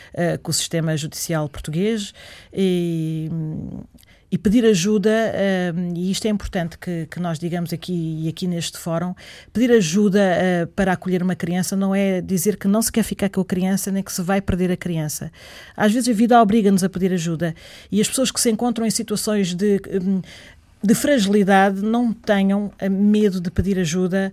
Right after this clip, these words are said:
eh, a estas estruturas que existem na comunidade, às instituições, aos hospitais,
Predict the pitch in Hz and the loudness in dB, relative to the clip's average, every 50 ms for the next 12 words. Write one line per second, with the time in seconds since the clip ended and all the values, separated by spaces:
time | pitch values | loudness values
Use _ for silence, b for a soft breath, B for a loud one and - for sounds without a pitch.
0 | B B B B B B - 185 196 190 190 185 180 180 170 170 175 175 170 - | B B B B B B -2 0 2 2 2 2 0 0 -2 -2 -4 -4 -6 -6
1 | - - 185 185 180 165 - - 170 - - - 170 160 - 233 247 254 226 - | -6 -4 -4 -4 -4 -4 -6 -6 -8 -8 -8 -10 -12 -8 -8 -6 -6 -6 -6 -6
2 | - 175 165 175 - - 170 170 165 - 160 165 170 165 214 226 233 220 190 180 | -4 -4 -4 -4 -4 -4 -6 -6 -6 -4 -4 -4 -2 -2 -2 -2 -4 -4 -6 -8
3 | - - 160 151 156 143 - - 147 - 160 - - 202 220 233 240 233 233 - | -8 -8 -8 -6 -6 -8 -8 -10 -10 -8 -8 -4 -2 0 0 0 0 -2 -4 -6
4 | B B B B B B - - 180 170 165 160 160 156 139 - - 143 - 196 | B B B B B B -6 -4 -2 0 0 -2 -2 -4 -6 -8 -8 -8 -4 -2
5 | 190 202 208 208 214 208 - - | 0 0 0 0 0 -2 -4 -8